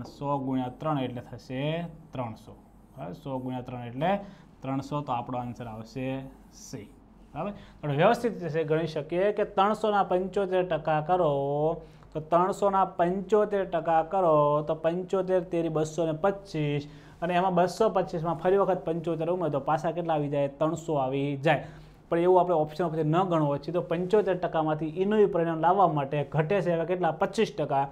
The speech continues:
પચીસ ટકાની જગ્યાએ પંચોતેર ઉમેર્યા તો સો ટકા એ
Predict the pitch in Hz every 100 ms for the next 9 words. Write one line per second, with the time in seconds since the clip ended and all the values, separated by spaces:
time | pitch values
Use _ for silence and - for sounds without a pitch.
0 | - - - - 190 - 262 262 202 180
1 | 165 156 156 156 185 202 226 214 165 151
2 | 143 143 143 143 - 175 - 135 131 131
3 | 135